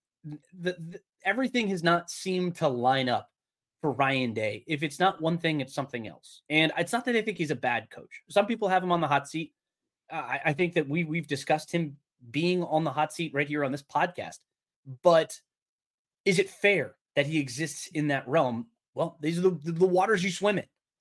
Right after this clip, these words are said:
And people expect more than just New Year's Six, uh, New Year's Six appearances. They expect national title games and they expect championships. They, and, and then you gotta beat Michigan. They haven't done any of those things. And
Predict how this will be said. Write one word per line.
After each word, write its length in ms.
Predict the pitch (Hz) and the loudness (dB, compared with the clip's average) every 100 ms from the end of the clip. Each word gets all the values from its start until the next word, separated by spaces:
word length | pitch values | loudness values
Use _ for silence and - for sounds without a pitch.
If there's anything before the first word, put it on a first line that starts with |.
| _ 156 | _ 0
And 460 | 165 165 165 160 - | 4 4 2 0 -8
people 340 | - 214 233 233 | -8 -4 0 0
expect 540 | - - - 165 - | 0 -4 0 0 0
more 500 | 151 156 160 135 139 _ _ | -4 -2 0 0 -4 _ _
than 160 | 156 175 | 2 2
just 220 | 165 165 | 2 0
New 80 | 156 | -2
Year's 200 | 135 127 | -2 -4
Six, 180 | 143 143 | -6 -8
uh, 40 | - 139 131 | -10 -12 -12
New 240 | 131 147 175 | -12 -6 -4
Year's 200 | 151 - | -4 -4
Six 180 | 160 | -8
appearances. 560 | 143 165 170 143 - - _ _ _ _ _ | -6 -4 -4 -6 -14 -20 _ _ _ _ _
They 80 | 156 | 0
expect 340 | 156 185 175 | 2 0 -2
national 380 | 139 151 - 175 | -2 -4 -4 -4
title 300 | 151 143 131 | 0 0 -2
games 400 | 123 123 139 139 - | -4 -6 -8 -10 -4
and 140 | 135 | 0
they 100 | 143 | 0
expect 360 | 139 - 151 - | 0 -4 -6 -2
championships. 600 | 185 180 98 - - - _ _ _ _ _ | -4 -4 -12 -18 -20 -20 _ _ _ _ _
They, 240 | 147 151 | 4 4
and, 180 | 151 165 | 2 0
and 120 | 160 196 | 0 0
then 80 | |
you 60 | 190 | 6
gotta 140 | 202 | 6
beat 140 | 208 196 | 6 0
Michigan. 340 | 233 - 131 - _ _ | -2 -4 -14 -20 _ _
They 80 | 139 | 2
haven't 240 | 151 175 | 4 2
done 160 | 170 156 | 2 2
any 160 | 151 139 | 2 0
of 60 | |
those 140 | 110 - | -4 -10
things. 200 | - _ _ _ - | -20 _ _ _ -6
And 400 | 131 135 131 | -2 -2 -4